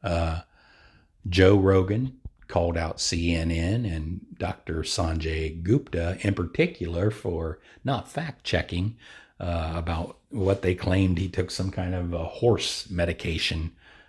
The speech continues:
Um, and they were well off base. And, uh, but anyway, if you listen to Joe Rogan's podcast, and I do every chance I get, uh, <laughs> because he has some very entertaining people in there, but,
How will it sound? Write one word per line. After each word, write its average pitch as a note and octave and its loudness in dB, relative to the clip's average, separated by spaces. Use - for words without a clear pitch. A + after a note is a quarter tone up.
Um, E2 -6
and E2+ -4
they F2+ -4
were E2 -4
well G2+ 0
off E2 -6
base. E2 -6
And, D#2+ -10
uh, D#2+ -12
but F2 -4
anyway, E2+ -2
if E2 -6
you E2+ -2
listen F2 -2
to E2+ -2
Joe E2+ -4
Rogan's F2 -2
podcast, E2 -6
and F2 -4
I E2+ -4
do E2+ -4
every E2+ -2
chance E2+ -4
I E2+ -4
get, E2+ -2
uh, E2+ -2
<laughs> - -20
because - -4
he F2 -4
has E2 -4
some - -6
very F2 4
entertaining E2+ -2
people G#2+ -2
in E2+ -2
there, F#2 0
but, F2 -4